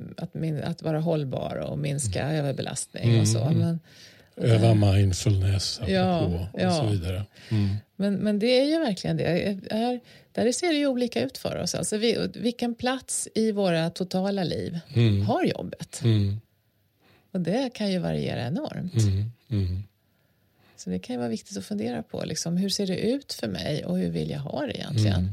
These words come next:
Speaker 2: Mm, mm.
Speaker 1: Så jag tänker en... en, eh, vad, vad, vad ska just arbetet bidra med?
Speaker 2: Mm,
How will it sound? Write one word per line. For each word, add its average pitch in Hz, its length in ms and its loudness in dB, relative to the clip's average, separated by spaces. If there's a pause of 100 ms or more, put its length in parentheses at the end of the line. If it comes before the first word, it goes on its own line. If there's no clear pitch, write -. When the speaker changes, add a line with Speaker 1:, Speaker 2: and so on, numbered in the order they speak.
(140)
Speaker 2:
Mm, 131 120 -2
mm. 90 280 0 (1000)
Speaker 1:
Så - 160 -8
jag 185 100 -4
tänker 196 380 -4
en... 190 260 0
en, 180 360 2
eh, 175 240 2 (1160)
vad, 190 420 -8
vad, 202 340 -2
vad 220 200 2
ska - 160 -4
just 202 600 -2
arbetet 220 680 -4
bidra - 360 -8
med? - 240 -8 (100)
Speaker 2:
Mm, 98 380 0